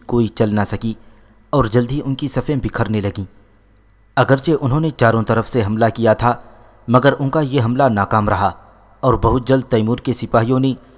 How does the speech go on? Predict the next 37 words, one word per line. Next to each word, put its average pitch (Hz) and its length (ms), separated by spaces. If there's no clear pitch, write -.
ताबड़तोड़ 151 540
जवाबी 117 380
हमलों 117 300
से 120 160
उनकी 107 280
मज़ाहिमत 101 500
ख़त्म 101 260
कर - 140
दी। 104 160
जल्द 131 340
ही 107 160
भारी 117 340
जानी 113 280
नुकसान 113 380
उठाने 113 380
के 120 140
बाद 117 460
बवेर 113 320
के 123 160
मर्द 107 340
और 117 200
औरतें 117 400
बयाबानों 123 540
की 135 140
तरफ 104 380
भाग 104 240
खड़े 101 200
हुए। 92 240
तैमूर 123 340
ने 127 80
हुक्म 113 260
दिया 113 200
कि 123 240
उनका 135 280
ताक़ुब 120 440
किया 107 200
जाएगा, 92 420